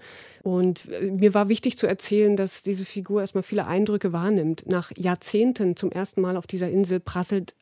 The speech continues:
alles an Eindrücken auf diese Figur ein. Deswegen erzählt diese Figur auch erstmal sehr viel von der eigenen Geschichte der Flucht damals in den neunzigern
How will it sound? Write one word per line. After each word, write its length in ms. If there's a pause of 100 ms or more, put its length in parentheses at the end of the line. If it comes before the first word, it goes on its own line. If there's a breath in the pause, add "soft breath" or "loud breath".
alles 300
an 140
Eindrücken 480
auf 140
diese 260
Figur 440
ein. 220
Deswegen 400
erzählt 500
diese 200
Figur 360
auch 80
erstmal 300
sehr 240
viel 420 (460 loud breath)
von 520
der 300
eigenen 320
Geschichte 440
der 120
Flucht 380
damals 320
in 80
den 120
neunzigern 640